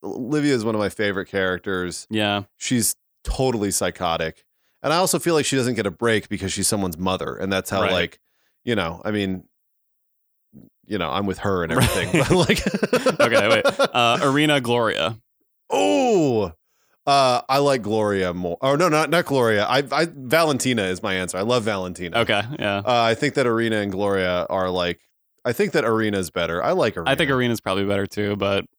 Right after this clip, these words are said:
Speaker 2: I can, I see the appeal of Gloria.
Speaker 1: I don't know if I'd have dinner. I'd rather have dinner with Gloria.
Speaker 2: Yeah.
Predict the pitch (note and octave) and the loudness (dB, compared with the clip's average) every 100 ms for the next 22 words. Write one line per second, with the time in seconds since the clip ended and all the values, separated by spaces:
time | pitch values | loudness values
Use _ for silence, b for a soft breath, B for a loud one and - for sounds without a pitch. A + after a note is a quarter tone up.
0 | - A2 A#2 G#2+ G#2+ A2+ G2 - B2 G#2 | -4 -2 -2 -2 0 0 0 0 0 2
1 | G2 G2 F2 F#2 F#2 E2+ B1 D2 A2+ b | 0 -2 -2 -4 -4 -4 -4 -6 -8 b
2 | b D3 G#3 B3+ C4 G#3+ F#3+ A2 - C3 | b -4 0 2 2 2 0 -6 -4 -2
3 | C3+ C3 B2 - _ - B2+ F#3 G#3+ C3+ | 0 0 -2 -6 _ -6 0 2 2 0
4 | F2 A#2 A2+ B2 A2+ - A#2 A#2 A#2+ A#2 | -2 -2 0 0 -2 -4 0 2 2 4
5 | A#2 C3 A2+ G#2 | 4 4 4 2